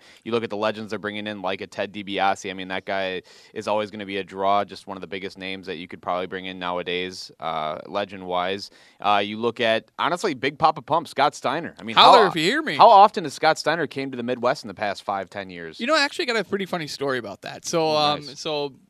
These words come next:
Speaker 2: Ryan and me went to school with this kid named Ross. He's kinda, he's kind of an odd kid, right? But, uh, apparently, years, years, years ago, he was in charge of the money at a Scott Steiner autograph signing.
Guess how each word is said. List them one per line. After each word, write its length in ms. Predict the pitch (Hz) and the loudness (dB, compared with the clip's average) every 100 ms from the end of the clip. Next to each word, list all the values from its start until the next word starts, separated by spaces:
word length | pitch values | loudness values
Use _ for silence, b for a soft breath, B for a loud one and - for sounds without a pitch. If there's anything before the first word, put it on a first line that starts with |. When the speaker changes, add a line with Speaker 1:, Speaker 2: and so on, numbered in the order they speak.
| _ | _
Speaker 2:
Ryan 360 | 160 165 170 151 | 4 4 4 -2
and 140 | 135 | -6
me 160 | 131 123 | -6 -6
went 160 | 131 - | -8 -12
to 60 | |
school 240 | - 151 135 | -10 -4 -4
with 100 | 120 | -4
this 120 | - | -10
kid 220 | 139 135 | -4 -4
named 260 | 123 117 131 | -6 -10 -2
Ross. 440 | 139 131 120 - | 0 0 -2 -8
He's 180 | 139 - | -14 -6
kinda, 340 | 156 143 135 b b b | -4 -4 -6 b b b
he's 80 | - | -6
kind 120 | 320 | -2
of 80 | 277 | 0
an 80 | 208 | 2
odd 320 | 190 190 143 | 4 4 0
kid, 320 | - 135 113 | -2 -2 -2
right? 420 | 113 131 139 156 | -6 -4 -4 -4
But, 160 | 160 143 | -2 2
uh, 160 | 139 85 | 2 0
apparently, 760 | 143 247 381 359 190 131 123 113 | -2 0 0 -2 -4 -6 -8 -12
years, 480 | 117 156 180 151 147 | -8 -4 -2 -4 -8
years, 300 | 135 170 143 | -2 -2 -2
years 320 | 135 165 156 | -4 -4 -4
ago, 320 | 131 160 160 127 | -2 0 0 -4
he 180 | 160 | -10
was 320 | 185 196 175 156 | -2 -2 -2 -4
in 220 | 180 175 | -10 -10
charge 460 | - - 226 226 | -10 -6 -6 -6
of 100 | 208 | -10
the 80 | 202 | -10
money 420 | 190 247 254 147 - | -8 -6 -6 -8 -6
at 100 | 143 | -8
a 120 | 135 | -8
Scott 340 | 139 175 277 - | -8 -6 -6 -8
Steiner 520 | - 170 202 214 208 - | -10 -8 -8 -10 -14 -12
autograph 480 | 226 302 170 135 - | -12 -8 -4 -4 -6
signing. 400 | - 120 90 | -14 -16 -18